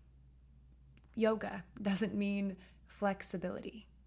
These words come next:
or how well your body flows on a mat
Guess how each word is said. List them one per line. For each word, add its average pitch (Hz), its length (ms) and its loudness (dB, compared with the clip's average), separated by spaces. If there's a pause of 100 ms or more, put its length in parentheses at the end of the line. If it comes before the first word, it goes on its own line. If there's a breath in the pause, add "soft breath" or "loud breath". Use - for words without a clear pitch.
(260)
or 185 380 0
how 175 220 -2
well 190 240 -4
your 190 160 -2
body 196 360 2
flows 180 440 0
on 185 160 -2
a 185 40 0
mat - 380 -4